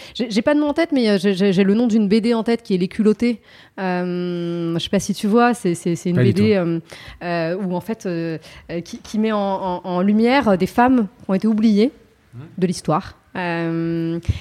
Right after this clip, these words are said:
Speaker 1: et qui, euh, et qui pourtant ont eu un apport, euh, significatif dans leur domaine. Alors ça peut être domaine scientifique, domaine historique, tu vois, dans la résistance,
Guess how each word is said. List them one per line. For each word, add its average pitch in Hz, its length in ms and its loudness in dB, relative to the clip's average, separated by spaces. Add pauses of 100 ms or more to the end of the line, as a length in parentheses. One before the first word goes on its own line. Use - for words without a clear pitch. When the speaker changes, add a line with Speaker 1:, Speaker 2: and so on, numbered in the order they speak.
(140)
Speaker 1:
et 196 100 -2
qui, 233 400 0
euh, 180 420 2
et 175 80 -4
qui - 120 -12
pourtant 233 260 -2
ont 247 100 0
eu 208 80 4
un 185 140 2
apport, 208 380 2
euh, 175 160 2
significatif 240 840 -2
dans 202 200 -2
leur 208 160 2
domaine. 202 240 2
Alors 190 180 -8
ça - 60 -16
peut - 80 -6
être 175 160 -4
domaine 170 240 0
scientifique, 208 560 -4
domaine 170 260 0
historique, 175 460 0
tu - 60 -16
vois, 180 100 -2
dans 165 80 -2
la 160 60 0
résistance, 175 720 -2